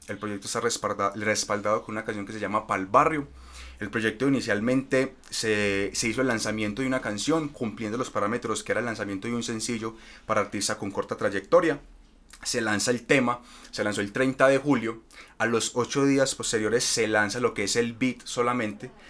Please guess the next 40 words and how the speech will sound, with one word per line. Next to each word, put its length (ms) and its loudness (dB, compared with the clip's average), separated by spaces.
con 160 2
la 80 2
invitación. 720 2
La 120 -2
invitación 400 -2
es 140 -4
que 120 -10
escuchen 540 0
el 160 2
tema 320 0
y 80 -4
los 160 0
artistas 380 -6
que 80 -8
se 100 -6
quieran 260 0
sumar, 420 2
simplemente 540 -2
lo 120 0
que 80 0
hacen 120 0
es 80 -10
que 80 -8
cogen 240 -6
el 160 -4
beat, 220 0
graban 280 2
cuarenta 340 0
segundos 540 -2
y 80 0
lo 100 4
suben 220 0
al 80 0
Instagram 320 0
con 140 -8
el 80 -4
numeral 300 -4
Cantemos 460 -6
el 120 -12
Cambio. 380 -6